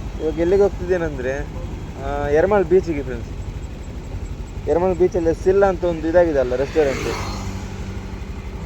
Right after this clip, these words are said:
ಸ್ಪಾ ಮತ್ತು ರೆಸ್ಟೋರೆಂಟ್ ಉಂಟಲ್ಲ, ಒಂದು Instagram-ಅಲ್ಲಿ ವಿಡಿಯೋ ಹಾಕಿದ್ದೆ ನಾನು ಅದರ ಬಗ್ಗೆನೇ, ಅದು ವೈರಲ್ ಆಗಿತ್ತು.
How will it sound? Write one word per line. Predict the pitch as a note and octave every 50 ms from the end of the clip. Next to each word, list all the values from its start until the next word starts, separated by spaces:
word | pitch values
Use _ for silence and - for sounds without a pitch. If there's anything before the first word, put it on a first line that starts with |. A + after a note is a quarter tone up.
| - - - - -
ಸ್ಪಾ | - - E3 E3+ F3 F3
ಮತ್ತು | E3 D#3+ D#3 - D#3
ರೆಸ್ಟೋರೆಂಟ್ | D3 D3 - E3 D#3 D3 C3 - C#3 C3+ - - D#3
ಉಂಟಲ್ಲ, | D#3 D3+ D3 B2+ B2+ C3 C3 B2+ B2+ C3 - - - A#2+
ಒಂದು | C#3+ D3+ E3 E3 D#3
Instagram-ಅಲ್ಲಿ | - - F#3+ F3+ F#3+ F#3 F#3 F3+ F3 F3
ವಿಡಿಯೋ | E3+ F3+ E3+ F#3+ F#3
ಹಾಕಿದ್ದೆ | F3 E3+ E3 C3+ C3
ನಾನು | B2+ B2 A#2 A2+ A2+ A2+ G#2+ - - - - - - - - - - - - - - - - -
ಅದರ | C3 C#3+ C#3+
ಬಗ್ಗೆನೇ, | C3+ C3+ B2+ A#2 A#2 A2 A2+ A2+ - - B2+
ಅದು | B2+ C3+ C#3+
ವೈರಲ್ | D3+ D#3+ E3+ F3+ F3
ಆಗಿತ್ತು. | F3 D#3 C3 C3 - - -